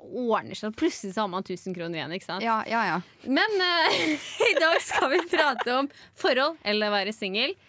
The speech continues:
Speaker 1: Eh, det skal vi prate mye mer om, men her får du, eh, Dag Urin med Polly. Radio Revolt. Og du hører på Millennium. Dette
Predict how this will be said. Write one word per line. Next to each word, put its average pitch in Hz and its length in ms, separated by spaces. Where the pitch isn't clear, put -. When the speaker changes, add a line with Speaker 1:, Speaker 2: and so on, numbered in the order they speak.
Speaker 1:
Eh, 240 220
det 240 160
skal 254 160
vi 247 80
prate 226 240
mye 214 140
mer 202 180
om, 269 80
men 285 140
her 247 180
får 202 300
du, 208 80
eh, 202 720
Dag 269 340
Urin 285 720
med 180 400
Polly. 330 480
Radio - 460
Revolt. - 560
Og 220 220
du 196 220
hører 196 340
på 196 120
Millennium. 320 460
Dette 294 300